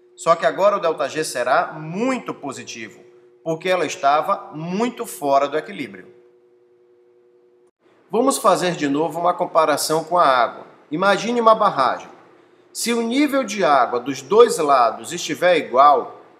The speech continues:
ao abrir a comporta não vai acontecer nada, porque já está em equilíbrio. Mas se o nível de água do lado esquerdo estiver maior do que o nível do lado direito,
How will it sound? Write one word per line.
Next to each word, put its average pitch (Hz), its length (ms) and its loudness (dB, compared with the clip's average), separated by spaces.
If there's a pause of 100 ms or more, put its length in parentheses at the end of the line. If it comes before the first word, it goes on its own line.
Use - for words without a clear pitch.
ao 226 220 8
abrir 214 340 4
a 262 140 2
comporta 151 760 0
não 208 280 0
vai 190 260 0
acontecer 214 640 -2
nada, 185 540 -2 (480)
porque 214 280 0
já 214 220 2
está 185 320 0
em 165 40 0
equilíbrio. 123 540 -8 (520)
Mas 202 220 0
se 262 120 -4
o 254 40 -4
nível 277 300 -2
de 240 160 -2
água 143 360 4
do 131 100 -6
lado 165 300 2
esquerdo 127 600 -6 (320)
estiver 190 380 0
maior 170 460 4
do 123 100 -6
que 165 100 -8
o 160 60 -2
nível 156 320 -2
do 143 100 -6
lado 135 280 2
direito, 131 480 -8